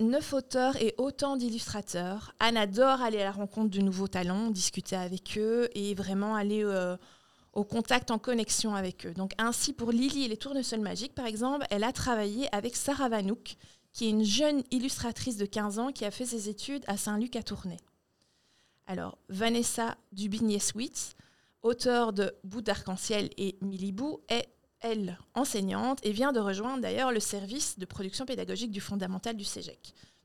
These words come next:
Nous aurons certainement à l'avenir l'occasion de la rencontrer. Et puis il y a Marie Lambiotte, qui est aussi enseignante et auteure de L'Enfant de la Draille, dont je vous avais déjà parlé dans Entrée libre du mois de juin,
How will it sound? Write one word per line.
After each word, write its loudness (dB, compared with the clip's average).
Nous 0
aurons -2
certainement 0
à 2
l'avenir 2
l'occasion -4
de -6
la -4
rencontrer. -8
Et 2
puis 4
il 2
y 6
a 6
Marie 4
Lambiotte, 0
qui -2
est 6
aussi 2
enseignante -2
et 2
auteure 0
de 0
L'Enfant 0
de 0
la 0
Draille, 0
dont -2
je -4
vous -6
avais -6
déjà -2
parlé -2
dans -4
Entrée -4
libre -6
du -6
mois -4
de -10
juin, -4